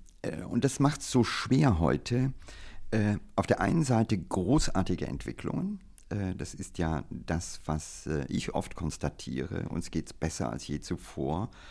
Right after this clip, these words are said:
Und zwar nicht nur lokal, sondern global. Also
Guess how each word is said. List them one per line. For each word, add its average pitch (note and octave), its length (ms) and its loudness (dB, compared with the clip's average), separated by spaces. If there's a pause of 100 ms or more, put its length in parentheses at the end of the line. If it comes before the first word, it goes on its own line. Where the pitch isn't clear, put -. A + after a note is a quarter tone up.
(120)
Und G2 120 -2
zwar F2 140 6
nicht G2 220 4
nur E2+ 160 6
lokal, C#2 480 4
sondern C#2 260 0
global. G2 540 4
Also - 420 0